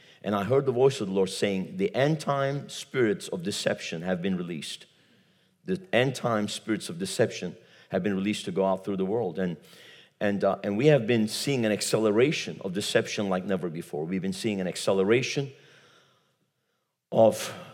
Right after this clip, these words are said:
all kinds of deception being propagated. And, you know, one of the things that we have to understand, you know, Jesus warned that in the final days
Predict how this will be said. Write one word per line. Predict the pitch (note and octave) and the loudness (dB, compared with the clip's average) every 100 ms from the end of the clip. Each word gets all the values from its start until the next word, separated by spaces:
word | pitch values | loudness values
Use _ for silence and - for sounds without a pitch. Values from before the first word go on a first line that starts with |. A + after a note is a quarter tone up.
| - - | -4 4
all | C#3+ C#3+ | 4 4
kinds | C3+ C3 A#2 | 2 2 2
of | A2+ | 0
deception | G#2 - A#2+ - A2+ | 0 2 2 0 -2
being | G#2+ G2 | 0 0
propagated. | - A#2 A#2+ G2+ A2 A2 G#2+ - - - - _ - | 0 0 0 2 4 4 2 -4 -20 -20 -20 _ -2
And, | G#2+ A2+ | 2 4
you | |
know, | A#2 | 4
one | A#2+ C#3+ | 2 2
of | |
the | A#2 | 0
things | A#2 B2+ A2 | -2 -2 -2
that | G#2+ | 0
we | A2 | 2
have | G#2+ A2 | 4 2
to | G#2 | 2
understand, | G2+ G2 - A#2 G#2+ G2+ | -2 -4 -2 0 2 0
you | G#2+ | -4
know, | G2 | -4
Jesus | F#2 A#2 G2 G2+ - | -2 -4 -4 -8 -4
warned | B2 A#2+ G2+ | -2 0 2
that | G2 F#2+ | 0 -2
in | G2 | -4
the | F#2 | -2
final | A2+ G#2+ G2 | 0 0 0
days | F#2 A2 F#2 F#2 | 2 2 2 -6